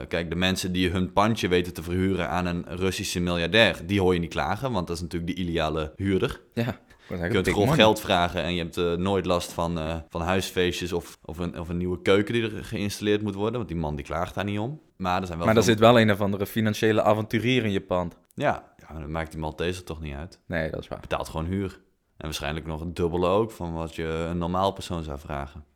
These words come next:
Speaker 1: Maar er zijn ook Maltesers die hier wel, ehm, ja, vraagtekens bij zetten.
Speaker 2: Maar moeten ze dat dan niet een keer aan banden leggen? Wat, eh, wa-
Speaker 1: Ja,
Speaker 2: Want
Speaker 1: kijk,
Speaker 2: het
Speaker 1: want die
Speaker 2: punt is, kijk,
Speaker 1: Maltesers die er, die er vraagtekens bij zeggen, die zeggen, "Ja, je, je verkoopt gewoon de nationale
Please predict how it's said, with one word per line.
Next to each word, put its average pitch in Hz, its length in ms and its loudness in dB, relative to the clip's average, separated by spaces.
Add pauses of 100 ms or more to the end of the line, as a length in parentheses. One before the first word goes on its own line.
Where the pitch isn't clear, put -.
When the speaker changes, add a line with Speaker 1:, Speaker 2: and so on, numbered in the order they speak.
(100)
Speaker 1:
Maar 98 200 2
er 104 60 0
zijn 107 140 2
ook 101 100 0
Maltesers 92 580 0
die 92 140 -2
hier 98 160 0
wel, 104 340 2
ehm, 87 320 -2 (500)
ja, 87 200 -2
vraagtekens 95 560 -2
bij 73 140 -4
zetten. 73 360 -12 (220)
Speaker 2:
Maar 98 160 -4
moeten 113 220 0
ze 104 60 -4
dat 113 160 2
dan 113 120 0
niet 110 160 0
een 110 100 -2
keer 110 160 -2
aan 98 120 -2
banden 120 300 2
leggen? 123 380 -2
Wat, 104 260 -10
eh, 104 60 -6
wa- 101 320 -10 (1040)
Speaker 1:
Ja, 87 220 -4
Speaker 2:
Want 95 120 -4 (260)
Speaker 1:
kijk, - 20 6
Speaker 2:
het 117 100 6
Speaker 1:
want 139 140 8
die 131 100 6
Speaker 2:
punt 135 80 8
is, 127 60 8
kijk, 170 140 12
Speaker 1:
Maltesers 139 180 6
die 127 180 4
er, 123 100 6
die 123 140 2
er 110 80 2
vraagtekens 117 500 0
bij 85 140 0
zeggen, 87 180 -2
die 104 80 0
zeggen, 98 220 -2
"Ja, 95 220 0
je, 98 200 -8
je 98 180 -4
verkoopt 120 400 2
gewoon 101 280 0
de 101 60 -2
nationale 98 520 -2